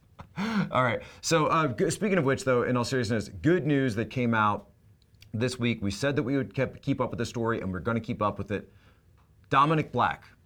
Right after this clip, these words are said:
You guys remember Dominic Black? He was Kyle Rittenhouse's friend who actually purchased the A R fifteen for him. He was the one who said,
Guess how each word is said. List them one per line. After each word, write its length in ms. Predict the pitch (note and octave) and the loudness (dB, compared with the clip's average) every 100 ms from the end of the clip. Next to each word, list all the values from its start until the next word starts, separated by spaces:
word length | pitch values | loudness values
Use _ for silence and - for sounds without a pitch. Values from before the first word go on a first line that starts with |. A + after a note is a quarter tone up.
| - - | -20 -10
You 80 | - | -2
guys 160 | C#3 D#3+ | 0 2
remember 240 | F3+ D#3+ | 2 0
Dominic 400 | C3+ C#3 C#3+ - | 2 2 2 0
Black? 340 | B2+ B2 A#2+ - _ | 0 0 0 -8 _
He 260 | - E3+ G3+ | -2 0 2
was 180 | G3 | 0
Kyle 400 | - - C3 D3+ | -2 2 4 4
Rittenhouse's 640 | D3+ C#3 - A#2+ B2 C3 A#2 | 2 0 0 0 0 -2 -6
friend 320 | - G#2+ G2+ | -2 0 0
who 160 | G#2+ - | -4 -4
actually 400 | G#2 B2+ - C3+ | 0 0 0 -4
purchased 580 | - - E3 G3 A#2+ - - - | -6 -2 0 0 -4 -8 -14 -12
the 540 | F#2+ A#2 A#2 A2+ A2 A2 - - _ | -4 0 2 0 -2 -6 -14 -20 _
A 140 | C3 | -2
R 100 | C3+ | 0
fifteen 400 | C#3 D#3 - A#2 | 0 -2 0 -2
for 160 | G#2+ A2 | 0 0
him. 180 | G2+ G2 | 0 0
He 140 | G2+ | 0
was 140 | C3 C#3 | 0 0
the 60 | |
one 180 | C3 A#2+ | 0 0
who 60 | A#2 | 0
said, 420 | A#2 G#2 G2+ | 0 0 0